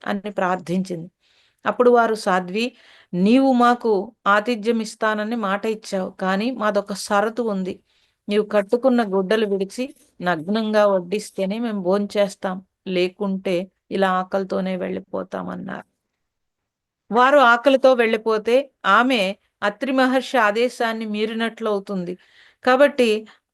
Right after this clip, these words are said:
అంతేకాక ఆకలితో తిరిగిపోయిన అతిథి గృహస్థుల పుణ్యాన్ని, తపస్సును తీసుకుపోతాడని శాస్త్రం చెప్తోంది. అందుకుని అతిథి దేవోభవ అన్నారు.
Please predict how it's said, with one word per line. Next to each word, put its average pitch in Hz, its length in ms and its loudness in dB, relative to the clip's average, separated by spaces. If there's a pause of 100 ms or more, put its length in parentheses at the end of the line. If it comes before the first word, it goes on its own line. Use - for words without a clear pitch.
(140)
అంతేకాక 226 680 2
ఆకలితో 262 960 4
తిరిగిపోయిన 233 800 -4
అతిథి 208 500 -2 (140)
గృహస్థుల 240 600 -2
పుణ్యాన్ని, 220 640 -2
తపస్సును 220 580 -4
తీసుకుపోతాడని 208 920 -2
శాస్త్రం 220 580 -2
చెప్తోంది. - 500 -10 (1600)
అందుకుని 277 380 2
అతిథి 254 300 0
దేవోభవ 202 480 0
అన్నారు. 180 440 -8